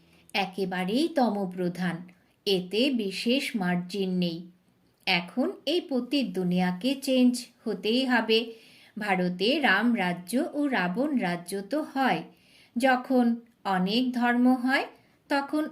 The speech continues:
অশান্তি হয়, যুদ্ধ তো লেগেই থাকে। এবার তো খুব জোরে যুদ্ধ লাগবে, কঠিন যুদ্ধ লেগে বন্ধ হয়ে যাবে,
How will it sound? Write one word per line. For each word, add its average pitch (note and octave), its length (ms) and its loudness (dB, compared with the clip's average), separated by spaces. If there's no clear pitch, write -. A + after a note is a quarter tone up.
অশান্তি F#3 680 -2
হয়, F3+ 300 -2
যুদ্ধ F#3 400 -4
তো G#3+ 200 0
লেগেই B3 500 2
থাকে। F3+ 480 -6
এবার F3+ 300 0
তো C4+ 100 2
খুব C#4+ 360 -2
জোরে G#3+ 400 0
যুদ্ধ G#3 400 -4
লাগবে, F3 600 -2
কঠিন A#3 480 2
যুদ্ধ F#3 340 -2
লেগে A#3 560 2
বন্ধ G#3+ 340 -2
হয়ে F#3 340 0
যাবে, F3+ 420 0